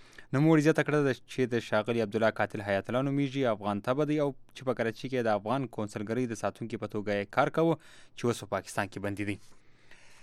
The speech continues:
د برتانیې حکومت وایي هغه څلور سوه افغان ژباړونکي چې د دیارلس کالونو په اوږدو کې په افغانستان کې د برتانیې قواو سره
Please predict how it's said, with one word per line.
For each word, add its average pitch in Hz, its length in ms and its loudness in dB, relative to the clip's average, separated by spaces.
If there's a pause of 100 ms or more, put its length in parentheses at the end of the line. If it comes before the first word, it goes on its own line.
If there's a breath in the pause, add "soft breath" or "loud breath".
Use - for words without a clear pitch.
(220 soft breath)
د 139 100 4
برتانیې 170 320 2
حکومت 180 280 0
وایي 180 280 6
هغه 165 220 4 (100)
څلور 170 300 2
سوه 143 180 4
افغان 139 320 2
ژباړونکي 135 520 0 (100)
چې 117 100 -12
د 110 100 -4
دیارلس 135 320 2
کالونو 135 300 0 (240)
په - 80 -6
اوږدو 110 340 -2
کې 123 260 0
په 110 100 4
افغانستان 107 380 -2
کې 120 140 -6
د 104 80 -6
برتانیې 117 400 -2
قواو 117 280 0
سره 98 120 -2